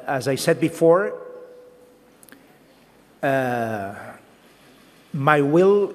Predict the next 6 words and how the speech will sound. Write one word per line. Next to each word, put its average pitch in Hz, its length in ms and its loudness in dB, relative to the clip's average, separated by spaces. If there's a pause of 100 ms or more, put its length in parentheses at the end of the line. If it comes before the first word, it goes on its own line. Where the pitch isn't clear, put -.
is 151 240 -8 (140)
to, 143 240 2
uh, 127 680 -2 (480)
continue 190 840 -2 (460)
my 143 160 0
cooperation 170 1000 0